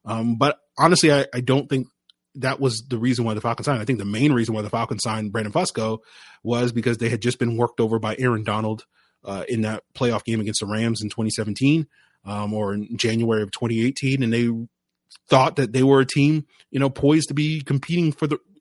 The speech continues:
in, in January with the Rams every single year. And they needed an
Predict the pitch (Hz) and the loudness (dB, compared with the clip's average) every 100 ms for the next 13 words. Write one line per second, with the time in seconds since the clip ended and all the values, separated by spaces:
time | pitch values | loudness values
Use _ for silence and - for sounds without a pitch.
0 | - 156 151 - 139 135 175 156 147 139 | -2 -2 0 0 2 2 4 4 2 2
1 | 131 147 139 139 147 147 127 175 139 131 | 0 0 0 -2 -2 -2 0 0 0 0
2 | 139 139 127 - - - | -2 -2 -4 -8 -14 -8